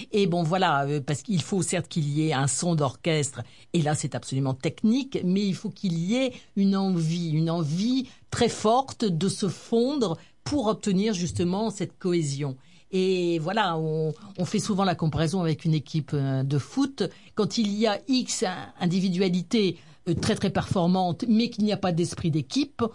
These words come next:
on peut pas obtenir un, un jeu, euh, fabuleux. Eh bien là, c'est la même chose. Et nous, nous avons cette cohésion, cette envie et ce regard qui va dans la même direction. Et c'est ce que Jean-Jacques Antorov apprécie quand il vient,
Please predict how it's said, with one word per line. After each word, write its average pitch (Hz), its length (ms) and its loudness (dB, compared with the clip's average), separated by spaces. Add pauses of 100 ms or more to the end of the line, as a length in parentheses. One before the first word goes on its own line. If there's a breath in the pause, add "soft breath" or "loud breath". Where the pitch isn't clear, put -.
(160 soft breath)
on 185 60 2
peut - 140 0
pas 220 220 0
obtenir 165 560 2
un, 131 180 0
un 160 180 2
jeu, 185 500 2 (280 loud breath)
euh, 160 180 2
fabuleux. 151 600 0
Eh 208 80 2
bien 180 140 0
là, 202 120 0
c'est - 260 -4
la 185 120 0
même 165 160 0
chose. 139 380 -4 (160)
Et 190 360 2
nous, 202 320 2
nous 190 280 0
avons 170 380 0 (200 soft breath)
cette - 240 -4
cohésion, 175 600 2
cette 175 260 -2
envie 160 520 0 (280 loud breath)
et 175 120 2
ce - 160 0
regard 196 720 2
qui 185 120 0
va 170 160 2
dans 160 120 2
la 160 100 2
même 170 260 2
direction. 147 580 -2
Et 170 80 0
c'est 170 160 -2
ce - 80 -8
que 185 100 0
Jean-Jacques 160 360 2
Antorov 160 440 -2 (260 soft breath)
apprécie 196 480 0
quand 156 220 -2
il 156 120 2
vient, 151 380 0